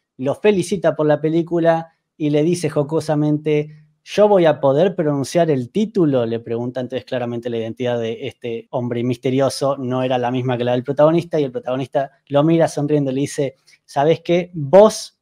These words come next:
no lo podés pronunciar el título. Decí solamente American Society y nada más". Lo cual también es censura evidente de decir, "¿Por qué pones ese título tan polémico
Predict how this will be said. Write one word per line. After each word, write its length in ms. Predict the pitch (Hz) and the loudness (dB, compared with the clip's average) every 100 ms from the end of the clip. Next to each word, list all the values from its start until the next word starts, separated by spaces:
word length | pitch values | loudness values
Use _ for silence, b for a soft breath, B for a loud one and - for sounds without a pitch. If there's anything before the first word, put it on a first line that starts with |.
| - | -8
no 320 | 151 147 170 | -2 2 4
lo 140 | 156 | 4
podés 220 | 151 135 | 4 0
pronunciar 480 | - 117 117 110 120 | -2 -12 -12 -14 -16
el 120 | 110 | -18
título. 380 | - 117 113 110 - | -18 -20 -18 -16 -2
Decí 240 | 160 208 | 0 2
solamente 520 | 190 156 143 143 143 | 4 4 4 2 2
American 400 | 127 127 123 123 | 0 -2 -4 -6
Society 500 | 123 - 117 110 110 - | -8 -8 -8 -8 -12 -14
y 100 | 117 | -10
nada 320 | 117 113 107 | -6 -6 -8
más". 400 | 98 - - - | -10 -14 -20 -10
Lo 220 | 139 151 | -2 0
cual 260 | 156 202 175 | 2 2 2
también 380 | 160 175 190 156 | 0 0 0 0
es 180 | 127 | -4
censura 960 | - 165 151 147 151 - 220 202 190 165 | -4 -2 0 0 -2 0 2 4 2 2
evidente 640 | 151 151 170 190 180 185 | 0 0 0 -2 -2 -2
de 140 | 147 143 | -2 -4
decir, 380 | 135 190 190 - | -4 -4 -4 0
"¿Por 200 | 160 160 | 0 2
qué 140 | 220 | 2
pones 380 | - 180 180 147 | 4 4 2 0
ese 300 | - 175 170 | -2 -2 -2
título 400 | 147 185 165 143 | -4 -4 -2 0
tan 240 | 143 180 175 | 0 0 0
polémico 800 | 170 202 185 165 160 175 208 | 2 2 2 0 0 -2 -2